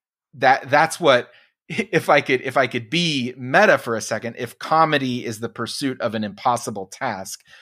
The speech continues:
someone might listen to the show and go, "Where are all the jokes?" And to them, I would say, "Well, the whole joke is that I am even searching for certainty.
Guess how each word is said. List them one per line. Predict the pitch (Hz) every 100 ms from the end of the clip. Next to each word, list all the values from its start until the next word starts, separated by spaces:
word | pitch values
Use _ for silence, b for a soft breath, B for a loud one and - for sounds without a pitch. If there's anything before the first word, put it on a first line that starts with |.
| b b
someone | - - 196 175 160 147 151
might | 147 143
listen | 151 139 143
to | 131
the | 123 120 117 117
show | - 233 175
and | 143
go, | 131 123 117 b b b -
"Where | 127 131 123
are |
all | 117
the | 117
jokes?" | 120 233 123 -
And | - 113
to | 117
them, | 127 233 165
I | 110
would | 104 98
say, | 113 107 113
"Well, | 110 127 120
the | 113 113 110 -
whole | 156 135
joke | 113 113 156 170 123 -
is | 131 113 107
that | 117 113 -
I | 113 117 120
am | 110 110 107 b b -
even | 151 135 120 107 110 _
searching | - - 170 160 156 147 117 107
for | - 156 160 139 117 104 -
certainty. | - 180 - 135 110 - 95 92 107